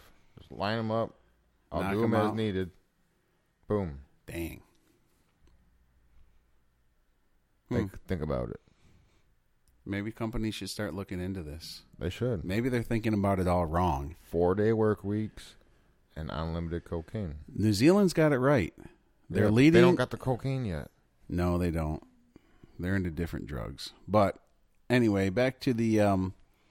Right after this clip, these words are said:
Speaker 2: back to the story here. Um,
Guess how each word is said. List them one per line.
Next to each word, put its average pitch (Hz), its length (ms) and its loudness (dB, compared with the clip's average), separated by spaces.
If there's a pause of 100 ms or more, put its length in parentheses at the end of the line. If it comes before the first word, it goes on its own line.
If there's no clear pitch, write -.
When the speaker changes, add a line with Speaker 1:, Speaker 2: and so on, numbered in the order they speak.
(380)
Speaker 2:
back - 220 2
to 143 60 2
the 110 80 6
story 82 420 -2
here. 76 340 -4 (1000)
Um, 78 560 -4